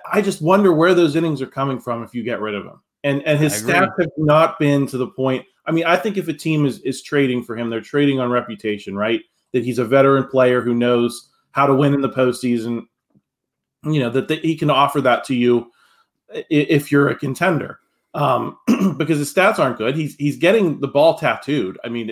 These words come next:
Speaker 1: it's, it's, his exit velocities, launch angle numbers are not good. Um, you know, I, I don't know that there's an analytical case for a team to be trading for him. I think it's,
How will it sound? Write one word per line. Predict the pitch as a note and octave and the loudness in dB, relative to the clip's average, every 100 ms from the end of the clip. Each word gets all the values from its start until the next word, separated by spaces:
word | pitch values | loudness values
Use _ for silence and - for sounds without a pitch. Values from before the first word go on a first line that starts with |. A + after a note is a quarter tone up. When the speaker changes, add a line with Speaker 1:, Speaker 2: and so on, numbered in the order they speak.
| - | -4
Speaker 1:
it's, | B2+ G2+ | -4 -4
it's, | C3 B2 - - | -10 -10 -12 -14
his | C#3 C#3 C3+ | -8 -4 0
exit | C#3 D3 D3+ | 0 0 -4
velocities, | C#3 C3 C3 C3 B2+ G#2+ | 0 2 2 0 -8 -4
launch | A#2+ B2+ C3 | -2 -2 -2
angle | B2 A#2+ A2+ - _ _ | -2 -2 -6 -8 _ _
numbers | B2+ B2+ B2+ C3 B2+ | -4 0 2 2 0
are | A#2 | -2
not | A#2 A#2+ D3+ - | 2 2 2 0
good. | A2 G2 G#2 - _ _ _ | -4 -4 -6 -10 _ _ _
Um, | A#2 A#2 A2+ C#3+ | -2 -2 -4 -4
you | |
know, | B2 | -2
I, | - - E3 | -4 -4 -2
I | |
don't | G#3 | 2
know | G3+ G3+ | 4 2
that | E3+ | 0
there's | D#3 C3 | -2 -6
an | - | -2
analytical | C#3+ C#3 C#3 C#3 A2 | 0 2 0 -2 -6
case | - C3+ A#2+ | -6 -4 -4
for | - B2 | -4 -6
a | A2+ | -6
team | - C3 A#2 | -6 -6 -6
to | |
be | A2 | -8
trading | - D3+ F3 D#3 | -8 0 0 0
for | - A2+ | -2 -4
him. | A2+ | -4
I | A2+ | -4
think | A2 A#2 | -8 -10
it's, | A#2 | -12